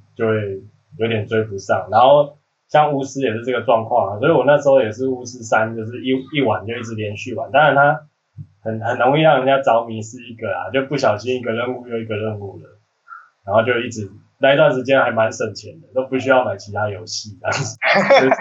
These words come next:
<laughs> 就，就一直玩巫师就可以省，就可以过六个月这样。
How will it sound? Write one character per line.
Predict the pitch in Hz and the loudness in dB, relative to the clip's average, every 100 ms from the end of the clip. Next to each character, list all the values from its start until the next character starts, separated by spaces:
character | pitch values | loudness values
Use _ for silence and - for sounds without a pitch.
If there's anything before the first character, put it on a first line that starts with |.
| 196 - - | -4 -6 -2
<laughs> | - - - | 0 0 2
就， | 190 | 4
就 | 190 | 4
一 | |
直 | 175 | 4
玩 | 151 139 147 | 4 4 0
巫 | |
师 | 156 151 147 | -4 -4 -2
就 | 143 | 2
可 | 131 | 2
以 | |
省， | 131 - 107 - | 0 -4 -10 -8
就 | 156 | -4
可 | 156 | 0
以 | 131 | 0
过 | 151 131 | 0 0
六 | 135 127 | 0 -4
个 | 113 | -6
月 | 113 117 110 | -10 -10 -8
这 | |
样。 | 110 | -6